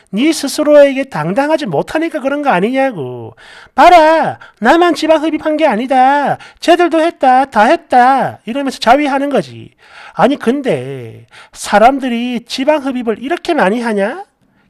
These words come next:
길 가다가 그냥 계속 보일 정도로? 정말 그럴까? 깔깔깔깔깔. 십이 번. 자신감이 충만하네요. 근데요,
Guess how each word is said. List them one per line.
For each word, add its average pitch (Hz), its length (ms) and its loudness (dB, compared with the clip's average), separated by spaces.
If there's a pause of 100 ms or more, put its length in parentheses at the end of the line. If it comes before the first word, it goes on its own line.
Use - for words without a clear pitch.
(100)
길 254 240 -2
가다가 240 320 4
그냥 240 260 -2
계속 - 300 -10
보일 180 240 -2
정도로? 226 560 -2 (200)
정말 220 360 -2
그럴까? 311 580 -2 (280)
깔깔깔깔깔. 254 880 -10 (360)
십이 202 300 -10
번. 185 240 -6 (720)
자신감이 214 560 2
충만하네요. 220 1000 2 (400)
근데요, 208 840 4